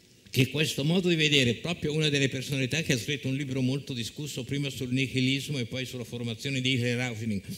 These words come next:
che viene molto contestato perché si dice che non è documentato, che attribuisce Hitler cose che non ha detto, che non le ha dette in quel momento, che le hanno dette altre, infatti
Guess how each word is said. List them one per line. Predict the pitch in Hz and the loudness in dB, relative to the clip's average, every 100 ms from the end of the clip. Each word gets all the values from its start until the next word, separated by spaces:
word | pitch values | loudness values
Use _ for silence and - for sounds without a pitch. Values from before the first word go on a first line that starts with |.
| - | -8
che | - 127 | 0 2
viene | 131 156 156 | 4 4 6
molto | 135 165 165 160 | 4 4 0 -2
contestato | 143 131 147 156 - 147 123 160 | -2 -2 0 -4 0 0 0 -2
perché | 143 120 131 | -4 -4 -4
si | 120 | -2
dice | 131 127 147 | -2 0 -2
che | 139 | -2
non | 117 127 | -2 -2
è | 135 | -2
documentato, | 135 123 127 135 170 147 - 117 - - - - | -4 -2 0 0 0 -2 -4 -8 -10 -14 -14 -4
che | 147 | 0
attribuisce | 139 151 143 147 151 - | 0 -2 -4 -2 -4 -2
Hitler | 156 135 131 | -2 0 -2
cose | 131 127 127 | -4 -4 -2
che | 123 | -2
non | 127 | -2
ha | 151 | 0
detto, | 165 156 - 135 | 2 2 0 -2
che | 135 127 117 | 0 0 2
non | 131 139 | 2 2
le | 135 | 0
ha | |
dette | 135 139 139 | 2 2 0
in | 123 | -2
quel | 131 | -2
momento, | 135 151 165 147 139 | -2 0 0 0 0
che | 131 | -2
le | 123 | 0
hanno | 123 | -2
dette | 120 135 - | 0 -2 0
altre, | 143 135 139 | 0 0 -2
infatti | 143 - 120 - 131 - | -4 -4 -6 0 0 -2